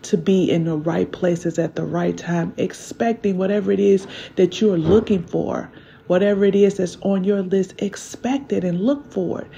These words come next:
you know? And, um, just know that things won't always be the way that they are. Things won't always be like this, you know? One thing I told my daughter, I was like, "It, it,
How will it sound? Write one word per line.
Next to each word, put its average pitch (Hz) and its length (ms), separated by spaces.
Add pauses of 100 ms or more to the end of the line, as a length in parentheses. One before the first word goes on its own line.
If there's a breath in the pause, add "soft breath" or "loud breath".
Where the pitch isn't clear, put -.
(420 loud breath)
you 208 140
know? 214 360 (440 loud breath)
And, 190 320
um, 180 120
just 220 280
know 226 240
that 202 240
things 240 300
won't 226 220
always 240 520
be 254 380
the 190 160
way 208 200
that 202 220
they 170 180
are. 175 460 (340 loud breath)
Things 254 320
won't 220 220
always 233 500
be 202 280
like 170 280
this, - 380
you 202 80
know? 196 260 (560 loud breath)
One 190 260
thing 202 200
I 185 120
told 196 260
my 185 140
daughter, 185 340
I 180 80
was 180 180
like, 170 200
"It, - 280
it, 220 100